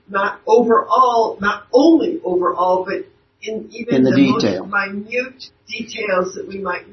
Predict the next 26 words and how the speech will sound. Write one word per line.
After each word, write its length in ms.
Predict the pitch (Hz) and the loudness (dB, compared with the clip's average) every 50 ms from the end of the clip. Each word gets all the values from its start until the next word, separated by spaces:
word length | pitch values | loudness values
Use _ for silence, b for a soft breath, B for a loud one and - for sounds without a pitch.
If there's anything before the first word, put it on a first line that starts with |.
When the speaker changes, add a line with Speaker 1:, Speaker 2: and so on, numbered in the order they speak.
| - - - _ _ _ _ | -20 -20 -20 _ _ _ _
Speaker 2:
Exactly. 720 | - 110 104 104 - 107 104 101 101 - - 104 104 101 _ _ _ _ _ _ _ _ | 0 0 0 0 -2 -4 -2 -2 -4 -6 -6 -10 -10 -10 _ _ _ _ _ _ _ _
Exactly. 600 | - - - - - 104 98 95 - _ - - - _ _ _ _ _ _ | -12 -12 -10 -6 -6 -6 -6 -6 -8 _ -20 -20 -20 _ _ _ _ _ _
It 160 | - 156 135 | 2 4 6
even 320 | 165 202 233 233 226 226 214 | 8 6 6 6 6 4 6
includes 1300 | 196 185 175 - - 196 196 196 185 170 160 170 202 233 254 254 240 - - - - - - - - - - | 4 4 4 2 4 6 8 10 10 10 10 10 10 10 8 6 4 -4 -6 -4 -4 -4 -4 -6 -8 -10 -4
unbelievers, 1600 | - 151 151 160 160 165 175 175 190 180 170 156 131 123 127 127 147 160 185 247 285 294 - - - - - - - - - - _ _ _ _ _ _ _ _ _ | -2 0 2 2 0 0 0 4 6 6 6 8 6 6 6 6 4 2 2 2 0 -4 -6 -10 -10 -8 -8 -8 -8 -10 -12 -14 _ _ _ _ _ _ _ _ _
and 140 | 117 113 110 | -2 0 0
that's 520 | 117 127 131 131 131 - - - - - - | 2 0 0 -2 -4 -8 -10 -10 -10 -6 0
the 420 | 131 127 127 127 123 123 123 123 123 | 2 4 6 8 6 6 4 2 -2
Acts 360 | 123 127 127 - - - - | -4 -4 -4 -6 -10 -12 -6
four 340 | - 135 131 131 131 120 - | -2 0 2 2 2 0 -4
twenty-eight 880 | - - 127 127 123 123 117 123 117 117 120 120 139 156 156 147 - _ | -6 -2 2 2 2 4 4 4 4 4 4 2 2 2 2 2 -2 _
passage. 680 | 143 135 135 135 135 135 147 147 147 139 135 - - 127 | -4 -2 -2 -2 -2 0 0 0 0 0 -2 -6 -6 -4
Let's 220 | 127 127 - - | -4 -4 -4 -2
look 220 | 147 156 156 156 _ | -2 -2 -2 0 _
these 240 | 147 139 131 117 123 | 2 2 2 2 2
up, 280 | 139 170 190 - _ - | 0 0 0 -4 _ -2
and 120 | 127 123 | 0 2
it 120 | 127 120 | 2 4
includes, 440 | 127 123 120 120 131 135 139 131 127 | 4 2 2 2 2 2 2 2 0
obviously, 480 | 131 123 127 123 131 120 - - 127 117 | 0 0 0 0 -2 -4 -2 -2 -2 0
believers, 760 | 107 120 117 113 127 147 147 123 117 120 123 156 156 - - | 2 2 2 4 6 4 4 4 4 2 2 2 0 -4 -2
where 140 | - 123 117 117 | 0 0 0 0
it's 120 | - - | 2 4
used 280 | 120 120 123 120 - 120 | 4 4 4 4 4 4
more 180 | 117 117 113 | 4 4 4